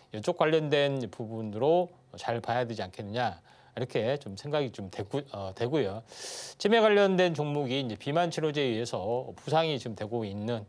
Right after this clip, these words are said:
어, 그런 상황이 뭐 되는데, 그중에서 여러 종목이 있는데 리메이드라는 종목을 하나 이제 보도록 하겠습니다. 리메이드라는 종목은, 어, 상당히 이제 생소한 종목인데,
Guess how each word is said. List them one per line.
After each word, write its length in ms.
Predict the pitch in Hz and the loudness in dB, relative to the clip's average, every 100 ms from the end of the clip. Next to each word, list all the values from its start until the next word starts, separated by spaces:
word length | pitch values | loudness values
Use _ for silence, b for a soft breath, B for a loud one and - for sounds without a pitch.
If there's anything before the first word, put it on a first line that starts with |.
| 101 | -12
어, 120 | 95 | -12
그런 280 | - 117 113 | -2 -2 -2
상황이 600 | 120 123 113 123 175 185 | -4 -4 -4 -2 -2 -4
뭐 380 | - 92 92 92 | -10 -10 -8 -8
되는데, 520 | - 117 107 139 127 B B B B B B | -6 -6 0 2 2 B B B B B B
그중에서 420 | - 156 202 185 170 | 0 4 6 6 6
여러 200 | 151 185 | 6 6
종목이 720 | 180 175 165 160 156 165 165 | 4 4 4 4 4 2 2
있는데 540 | 113 107 107 131 113 | 0 -4 0 0 0
리메이드라는 880 | 95 95 110 135 196 214 190 180 165 | -6 -4 0 4 4 4 4 4 4
종목을 680 | 139 123 117 113 107 123 113 | 0 -2 -4 -4 -2 -2 -2
하나 220 | 123 110 | -4 -6
이제 160 | 92 95 | -8 -10
보도록 300 | - 110 104 | -8 -6 -4
하겠습니다. 640 | 101 98 - 87 90 92 - - - | -6 -10 -12 -10 -8 -8 -10 -18 -6
리메이드라는 600 | 110 143 202 220 208 196 | 0 4 4 6 4 4
종목은, 880 | 180 165 160 156 151 170 185 185 185 b b b | 2 2 2 2 4 4 4 0 -6 b b b
어, 240 | - 101 98 | -14 -12 -8
상당히 300 | 147 160 151 | -2 0 2
이제 180 | 117 113 | 0 -2
생소한 440 | 165 175 196 190 | 0 2 4 4
종목인데, 880 | 156 135 120 113 101 98 131 120 | 2 0 0 -2 -4 -2 0 0